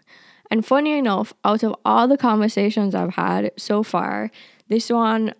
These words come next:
although nothing has fu-, m-, fully materialized yet, has felt like the best fit. So, I mean, we all have our own networks and we never know what advice or doors can open from reaching out.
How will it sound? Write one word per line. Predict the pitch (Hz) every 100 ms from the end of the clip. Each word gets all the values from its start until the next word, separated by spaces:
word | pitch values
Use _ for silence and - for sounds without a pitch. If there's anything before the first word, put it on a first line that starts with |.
| -
although | 208 247
nothing | 233 226 233 226
has | 214
fu-, | 202 196 _ -
m-, | 202 196 -
fully | - 240
materialized | 214 196 - 302 302 269 196 185 165
yet, | 175 -
has | - 196
felt | - 208 208
like | 190 -
the | 180
best | 170 185 -
fit. | - 370 - - - _ _ _ - - - _ _
So, | - - 269
I | 262
mean, | 269 262 240
we | 240 -
all | 214 262
have | 262 262
our | 233
own | 220 220
networks | 208 - 185 180 -
and | -
we | 185
never | 190 202 220 226
know | 220 202 196
what | 185 214 -
advice | 180 165 180 185 -
or | 190
doors | 175 175 190
can | - 180
open | 175 175 175 175 180
from | 185 170 175
reaching | 175 - 180
out. | - - 226 -